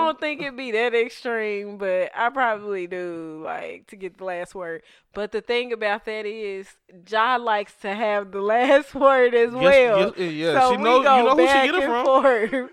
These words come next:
Speaker 1: <laughs> Like, she, that, her attitude, like, she get that from me, no doubt.
Speaker 2: Now, I, that, that raises a question I got.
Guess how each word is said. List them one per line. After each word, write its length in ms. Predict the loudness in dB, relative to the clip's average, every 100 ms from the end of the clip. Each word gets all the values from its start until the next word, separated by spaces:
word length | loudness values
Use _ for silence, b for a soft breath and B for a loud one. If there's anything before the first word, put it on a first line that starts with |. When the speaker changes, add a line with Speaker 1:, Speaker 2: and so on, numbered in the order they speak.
| -2
Speaker 1:
<laughs> 560 | -2 0 -4 -6 -10 -18 _ _ b b b b
Like, 260 | -10 -10
she, 220 | -12 -16
that, 440 | -14 -8 -8 -8 -16 _ _ _ _ _ _ _ _
her 320 | -12 -8 -8 -8
attitude, 920 | -6 -4 -4 -8 -14 -14 -16 -16 -18 _ _
like, 360 | -14 -12 -14 -18
she 180 | -20
get 240 | -14 -14 -10
that 160 | -12
from 200 | -12 -16
me, 180 | -14 -14
no 200 | -12 -12
doubt. 440 | -10 -10 -10 -10 -10
Speaker 2:
Now, 180 | -8 -8
I, 240 | -6 -8 -8 -10
that, 260 | -10 -10
that 160 | -12 -12
raises 400 | -10 -12 -14 -18
a 40 | -20
question 460 | -20 -18 -18 _
I 100 | -20
got. 240 | -20 -20